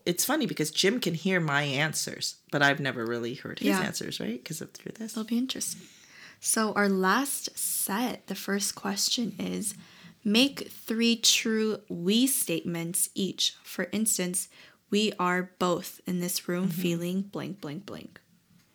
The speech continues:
Speaker 2: Huh. We statements?
Speaker 1: For both of us. Okay, I can go
Speaker 2: Okay.
Speaker 1: first for us.
Speaker 2: Okay.
Speaker 1: We are both very committed to discussing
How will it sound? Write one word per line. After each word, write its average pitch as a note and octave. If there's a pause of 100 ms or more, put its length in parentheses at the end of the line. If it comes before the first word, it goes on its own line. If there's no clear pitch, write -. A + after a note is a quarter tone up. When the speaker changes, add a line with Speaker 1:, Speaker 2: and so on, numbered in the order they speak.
(520)
Speaker 2:
Huh. G3+ (960)
We F#3
statements? B3 (160)
Speaker 1:
For F#3
both E3
of -
us. -
Okay, F4+
I D#4
can C#4+
go C4
Speaker 2:
Okay. -
Speaker 1:
first -
for -
us. -
Speaker 2:
Okay. E3 (1300)
Speaker 1:
We F#3+
are C4 (240)
both E3+ (600)
very D#3+ (140)
committed C3+ (1120)
to E3+
discussing D3